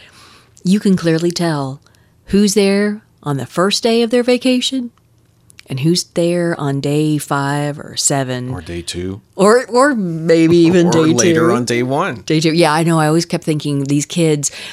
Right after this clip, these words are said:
Speaker 1: their parents are stressing out. They needed a timeout zone. 'Cause there's no threat you can give your kid, 'cause you're not going home and you're not
Speaker 2: Yeah.
Speaker 1: even going back to the hotel.
Speaker 2: Yeah.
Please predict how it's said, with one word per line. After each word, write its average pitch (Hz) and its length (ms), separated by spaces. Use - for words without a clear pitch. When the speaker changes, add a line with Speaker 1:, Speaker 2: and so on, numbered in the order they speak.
Speaker 1:
their 135 120
parents 156 420
are 127 60
stressing - 760
out. 135 340
They 165 280
needed 156 420
a 127 160
timeout 147 960
zone. - 560
'Cause 175 120
there's 190 180
no 214 160
threat 196 400
you 143 80
can 143 140
give 151 200
your 147 120
kid, 175 260
'cause 151 100
you're 170 100
not 208 280
going 151 240
home 139 380
and 175 140
you're 175 100
not 190 320
Speaker 2:
Yeah. 190 80
Speaker 1:
even 175 140
going 160 180
back 139 200
to - 60
the 151 60
hotel. 147 480
Speaker 2:
Yeah. 92 320